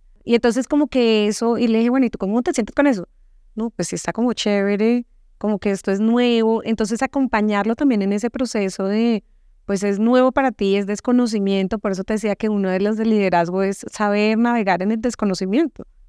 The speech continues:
porque eso trae un montón de emociones que uno dice, "Dios mío, ¿qué voy a hacer?".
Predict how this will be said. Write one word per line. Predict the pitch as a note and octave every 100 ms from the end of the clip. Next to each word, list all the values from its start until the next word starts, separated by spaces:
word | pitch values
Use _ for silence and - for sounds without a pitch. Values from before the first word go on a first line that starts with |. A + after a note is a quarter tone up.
| _
porque | G3
eso | F#3+ F#3+
trae | A#3+
un | C4+
montón | C#4+ C#4 C#4+
de | C#4+
emociones | C#4 A#3 G#3 G#3
que | -
uno | A3+
dice, | A3+ A#3 A#3+ - _ _ - -
"Dios | G3
mío, | A#3+ C4+
¿qué | G3+
voy | G3
a | G#3
hacer?". | C#4+ C4+ -